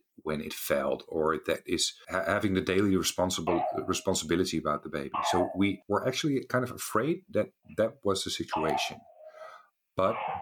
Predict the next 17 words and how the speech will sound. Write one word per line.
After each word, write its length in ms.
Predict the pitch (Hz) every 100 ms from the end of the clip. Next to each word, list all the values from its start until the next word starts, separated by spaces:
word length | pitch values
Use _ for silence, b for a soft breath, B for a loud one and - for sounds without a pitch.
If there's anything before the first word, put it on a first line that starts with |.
| -
during, 600 | 95 95 98 87 85 -
uh, 220 | 85 78
the 120 | 78 -
pregnancy 960 | - 98 113 117 - - 110 110 110
and, 220 | 85 82
and 100 | 90
during, 380 | 87 95 92 87
uh, 120 | - -
yeah, 160 | 98 80
having 300 | 95 92 95
all 460 | - 98 98 92 82
the, 200 | 92 92 85
these 180 | 95 92
experiences, 920 | - - 95 110 120 120 123 151 - B B B B 95
we 80 |
figured 380 | 95 107 90 92
out 320 | 82 95 110